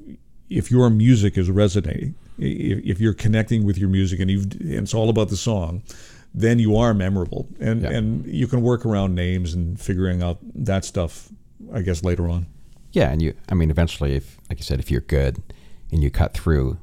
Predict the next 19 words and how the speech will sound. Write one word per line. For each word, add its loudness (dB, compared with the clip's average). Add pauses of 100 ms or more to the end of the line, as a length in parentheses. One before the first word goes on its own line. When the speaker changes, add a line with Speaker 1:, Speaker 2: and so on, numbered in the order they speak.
(160)
Speaker 1:
People 2
will -2 (120)
Speaker 2:
you're 6
gonna 6
Speaker 1:
remember 4
you. 0
Speaker 2:
remember 0
it -2
at -6
some -2
Speaker 1:
Sure. 2
Speaker 2:
point. -2 (240)
Yeah. 2
Speaker 1:
Sure. -4 (600)
Speaker 2:
Yeah, 10
it's, 4
it's 0
exciting. 4
I, 4